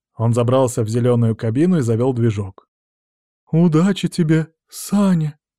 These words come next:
пожелала Аграфена Юльевна и ушла, расстроенно покачивая объемистыми бедрами. "Ну, садись, что ли!" — перекрикнул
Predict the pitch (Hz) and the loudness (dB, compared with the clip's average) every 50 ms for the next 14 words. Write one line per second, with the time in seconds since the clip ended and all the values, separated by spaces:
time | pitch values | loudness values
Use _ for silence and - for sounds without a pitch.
0 | _ _ - - 117 107 113 110 110 113 117 117 117 120 _ _ - 131 117 110 | _ _ -6 -6 -4 -2 -2 0 0 2 2 0 0 -2 _ _ -12 -8 -4 -4
1 | 110 110 104 - - 117 110 113 107 104 101 113 143 175 185 190 196 180 180 185 | -2 -4 -4 -4 -4 -4 -2 -2 -4 -4 -4 -2 -2 0 0 0 0 0 0 -2
2 | 185 175 _ _ _ _ - - 156 190 196 - - - 117 113 117 117 113 _ | -2 -4 _ _ _ _ -10 -6 -6 -6 -6 -6 -6 -4 -2 -2 -2 -2 -4 _
3 | _ _ _ _ _ _ - 113 110 101 - - - 120 147 196 214 214 208 - | _ _ _ _ _ _ -6 -4 -4 -4 -6 -6 -4 -2 0 2 2 2 0 0
4 | 160 123 - 131 131 131 - 156 151 151 151 - - 135 117 120 110 107 101 107 | -4 -8 -8 -8 -10 -8 -6 -6 -6 -6 -6 -8 -10 -8 -4 -4 -4 -4 -4 -6
5 | 110 - - - 110 107 110 107 107 101 101 98 92 92 95 - _ _ _ _ | -8 -8 -8 -8 -6 -6 -6 -6 -6 -8 -8 -10 -14 -18 -20 -20 _ _ _ _
6 | _ _ _ _ _ _ _ _ _ _ _ _ _ _ _ _ _ _ _ _ | _ _ _ _ _ _ _ _ _ _ _ _ _ _ _ _ _ _ _ _
7 | _ _ _ _ - 143 175 220 262 277 220 285 285 277 254 208 226 277 311 294 | _ _ _ _ -10 -6 -2 0 0 0 2 0 0 0 0 -2 -2 0 0 0
8 | 214 - - - 262 233 - 214 - - 113 104 - - _ _ _ _ _ _ | 0 -2 -4 -2 0 2 2 2 2 0 -2 -6 -8 -16 _ _ _ _ _ _
9 | _ _ _ - - 120 117 117 117 - 127 147 160 156 - 151 147 139 135 120 | _ _ _ -4 -2 0 0 0 -2 0 -2 -2 -2 -2 -4 -2 0 0 0 -2
10 | 120 _ | -4 _